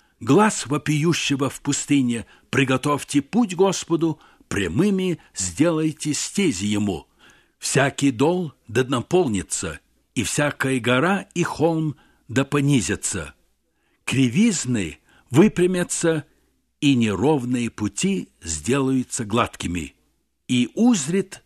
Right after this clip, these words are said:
всякая плоть спасение Божье». Иоанн, приходившему креститься от него народу, говорил: «Порождение ехиднины,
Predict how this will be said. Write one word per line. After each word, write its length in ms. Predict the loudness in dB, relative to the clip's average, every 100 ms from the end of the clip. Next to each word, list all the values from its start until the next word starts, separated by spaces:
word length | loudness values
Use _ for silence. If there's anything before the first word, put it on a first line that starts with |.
| _
всякая 680 | -10 0 2 2 2 0
плоть 480 | 0 -2 -2 -4 -10 -10
спасение 680 | -8 -6 -6 -2 -2 -2 0
Божье». 500 | 2 2 2 -6 -10 _ _ _ _ -20 _
Иоанн, 520 | 0 4 4 4 2 -4 _
приходившему 1040 | 0 0 0 0 0 0 0 0 2 0
креститься 760 | -2 -2 -2 -2 -2 -2 -4 -6
от 240 | -6 -6
него 320 | 2 2 2 0
народу, 460 | 0 0 0 0
говорил: 560 | 0 2 4 2 -2 -8 _ _ _ _ _ _ _
«Порождение 880 | 0 4 4 0 2 2 2 2 0
ехиднины, 920 | 2 0 2 -2 0 0 0 -2 -10